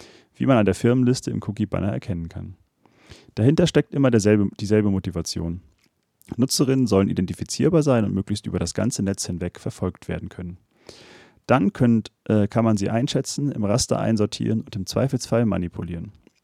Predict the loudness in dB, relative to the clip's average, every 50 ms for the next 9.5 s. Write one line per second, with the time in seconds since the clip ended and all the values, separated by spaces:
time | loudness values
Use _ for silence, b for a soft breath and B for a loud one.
0 | _ _ -8 0 2 2 4 4 4 4 2 0 0 2 4 4 4 4 2 0
1 | 0 -2 -4 -4 -4 -6 -6 -6 -6 -2 -2 0 0 2 2 2 2 0 -2 -4
2 | -10 -18 -18 -4 -2 -2 -2 -2 -4 -8 -6 -2 0 2 2 2 0 -2 -4 -4
3 | -4 -4 -4 -4 -4 -4 -4 -6 -6 -4 -4 -4 -4 -4 -6 b b b b b
4 | b b _ 2 2 4 4 4 2 2 0 -4 -6 -4 -2 -2 -2 -2 -2 -2
5 | -4 -4 -6 -4 -4 -4 -4 -6 -10 -14 -8 -8 -8 -8 -6 -8 -8 -8 -8 -8
6 | -12 -12 -10 -10 -10 -10 -14 _ _ _ _ _ _ _ _ _ _ _ _ _
7 | b b b b b b b b b b b b b b b b _ -6 -6 -6
8 | -6 -6 -2 2 2 4 4 4 2 0 -2 -6 -6 -6 -6 -6 -4 -4 -2 -2
9 | -2 0 0 0 0 0 -2 -8 -14